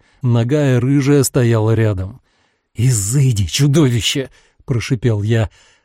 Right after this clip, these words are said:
Она лишь захохотала, откидывая волосы, что струились до бедер. "Объясняю, малыш,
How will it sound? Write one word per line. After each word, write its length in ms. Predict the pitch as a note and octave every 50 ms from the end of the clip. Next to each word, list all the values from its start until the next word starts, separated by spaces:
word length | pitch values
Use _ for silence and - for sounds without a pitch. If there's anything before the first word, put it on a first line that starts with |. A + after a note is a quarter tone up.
| _ _ _
Она 380 | - F3 F3+ F#3+ F#3+ F#3+ F3+ E3
лишь 200 | D#3+ D#3 C#3 B2+
захохотала, 920 | B2 C#3 D#3+ - - E3+ C3+ - E3 D3+ - - G3 E3+ C#3+ B2 A#2+ A#2+
откидывая 520 | A#2+ - - F3 C#3 C3 B2 B2 B2+ B2+
волосы, 540 | C3+ D#3 F3+ F3 D3 C3 A#2 - - A#2+ G2 - _
что 240 | - - - - C#3
струились 540 | - - D3+ C#3+ C#3+ C#3 C3+ A#2+ A2+ A2 G#2+
до 140 | A2+ A#2+
бедер. 380 | B2 B2 C3+ A#2+ A2+ G#2+ A2 - _ _ _ _ _ _ _ _ -
"Объясняю, 920 | A#3+ C4 A3+ G3 F#3+ G3+ F#3+ - - - D3+ C3+ B2+ B2 B2 A#2+ A#2 G#2+
малыш, 440 | G#2+ A2 A2 A2 G#2+ A2+ A2+ A2 -